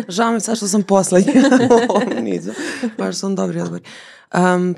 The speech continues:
pa, nekako ja sam se mnogo razmišljala između filozofije i psihijatri-, o, i medicine uopšte pri upisu i mislim da neko logičan sled događaja zapravo bio psihijatrija. Ali sam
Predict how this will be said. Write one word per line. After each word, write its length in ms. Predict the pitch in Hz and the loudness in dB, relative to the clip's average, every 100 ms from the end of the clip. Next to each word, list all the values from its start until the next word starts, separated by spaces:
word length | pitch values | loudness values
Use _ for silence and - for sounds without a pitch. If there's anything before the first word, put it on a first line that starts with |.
| - | -6
pa, 640 | 190 180 175 175 175 175 165 - _ _ _ _ _ _ _ _ _ | -2 0 2 2 0 -2 -6 -14 _ _ _ _ _ _ _ _ _
nekako 400 | 190 202 220 - | -4 -4 -4 -2
ja 80 | 240 | -2
sam 100 | 220 | 0
se 160 | 214 220 | -4 0
mnogo 360 | 214 214 208 | 2 0 0
razmišljala 520 | 202 180 196 190 208 190 | -2 0 -2 -2 -4 -4
između 240 | 170 175 | -4 -6
filozofije 600 | 175 175 165 175 - 190 | -6 -6 -2 -4 -2 -4
i 60 | 156 | -4
psihijatri-, 680 | - 160 185 170 - - 185 | -8 -8 -4 -4 -6 -6 -2
o, 120 | 165 | 0
i 100 | 160 | 0
medicine 500 | 160 160 165 143 156 | -2 -2 -4 -4 -6
uopšte 540 | - - - - 82 - - - _ _ | -8 -10 -12 -6 -6 -6 -20 -20 _ _
pri 140 | 190 | -2
upisu 480 | 175 220 - 277 302 _ _ | -2 -4 -4 -4 -6 _ _
i 120 | - | 0
mislim 260 | 202 196 202 | 2 2 0
da 60 | |
neko 220 | 196 190 190 | 0 0 -2
logičan 300 | 185 180 170 | -2 -4 -4
sled 200 | 185 175 | -2 0
događaja 300 | 160 160 160 | 0 -2 -2
zapravo 280 | 160 151 156 | -4 -4 -2
bio 180 | 147 143 | -2 -4
psihijatrija. 520 | - 165 147 - 165 | -10 -8 -8 -6 -4
Ali 220 | 180 185 | 0 0
sam 280 | 196 233 196 | 0 -2 -2